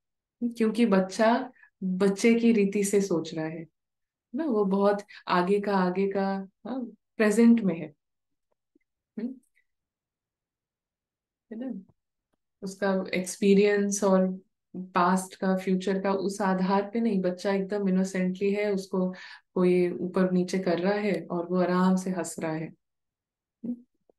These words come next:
तो यही है कि वो जब purity है, जब innocence है ना, तो आत्मा का जो वो purity, उस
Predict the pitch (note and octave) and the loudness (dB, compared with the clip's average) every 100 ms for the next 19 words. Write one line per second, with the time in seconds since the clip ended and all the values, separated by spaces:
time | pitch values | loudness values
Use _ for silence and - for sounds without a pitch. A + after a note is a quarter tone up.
0 | _ - - _ F#3+ F#3 F#3+ F#3+ G3+ G3+ | _ -20 -20 _ -4 0 4 6 6 6
1 | F#3+ D#3+ - F3+ F#3 F#3+ G3 G3 G3+ G3 | 4 2 2 2 4 6 6 4 0 -2
2 | - G3 G3+ A#3 B3 A3+ F3 D#3 - _ | 2 4 4 2 2 2 0 -2 -10 _
3 | _ F#3 - F#3 A3 A#3 A3 G#3+ - D#3+ | _ -12 -2 0 0 -2 -4 -4 -6 -8
4 | D#3 _ _ _ _ _ - C4+ - _ | -8 _ _ _ _ _ -14 -14 -16 _
5 | _ _ - - F3+ F#3 - G#3 G#3 G3+ | _ _ -12 -4 -2 -2 -2 -2 -2 -2
6 | G3+ G#3+ G#3 - G3 F3+ F#3 F#3+ G#3+ G#3+ | -2 -4 -6 -2 4 4 4 0 -2 -4